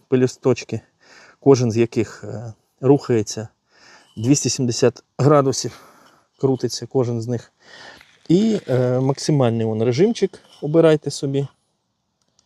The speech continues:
Перший, другий, третій. Ось такий. І от таке от тепле, приємне, м'яке, біле освітлення для того, щоб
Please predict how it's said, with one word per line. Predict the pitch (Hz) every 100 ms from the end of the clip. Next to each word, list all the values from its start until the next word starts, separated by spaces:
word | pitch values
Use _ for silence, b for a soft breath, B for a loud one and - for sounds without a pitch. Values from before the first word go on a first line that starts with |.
| _ _ _ _ _ _ _ _ _ _ _
Перший, | 123 151 - - 190
другий, | 135 120 127 139
третій. | - 120 113 - 120 -
Ось | 117
такий. | - 123 117 113 b b b -
І | 208
от | 190 131 -
таке | 135 185
от | 151 - - _ -
тепле, | 175 - 139
приємне, | 131 120 117 139 131 117 117 _ -
м'яке, | 117 117 123 110 - _ B B B B _
біле | 120 131 113 110 - -
освітлення | 123 - 175 196 190 190
для | 143 123
того, | 147 143 120
щоб | -